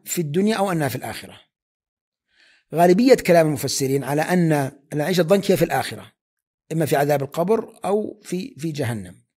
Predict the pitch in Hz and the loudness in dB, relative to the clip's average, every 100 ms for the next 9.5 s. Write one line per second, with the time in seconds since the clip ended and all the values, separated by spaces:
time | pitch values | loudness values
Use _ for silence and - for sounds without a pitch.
0 | _ _ - - - - 175 226 269 220 | _ _ -20 -20 -12 -4 0 2 4 4
1 | 180 196 175 156 160 151 156 208 175 160 | 6 6 6 4 2 2 2 0 0 2
2 | 190 - 165 190 143 123 104 95 - _ | 0 0 -2 -2 -2 -4 -10 -12 -20 _
3 | _ _ _ _ _ _ _ _ _ _ | _ _ _ _ _ _ _ _ _ _
4 | _ _ _ _ - - - - _ - | _ _ _ _ -20 -20 -20 -20 _ -2
5 | 226 233 180 196 220 - _ _ _ - | 4 4 6 4 0 -6 _ _ _ -4
6 | 170 160 170 - 196 202 165 156 147 190 | 0 0 0 4 4 4 4 4 6 8
7 | 180 160 151 147 143 151 160 160 143 165 | 8 4 0 -2 0 0 0 -2 -4 0
8 | 180 175 185 185 202 208 208 196 180 151 | 0 4 4 4 2 4 4 4 2 2
9 | 160 - 190 135 | 0 0 0 0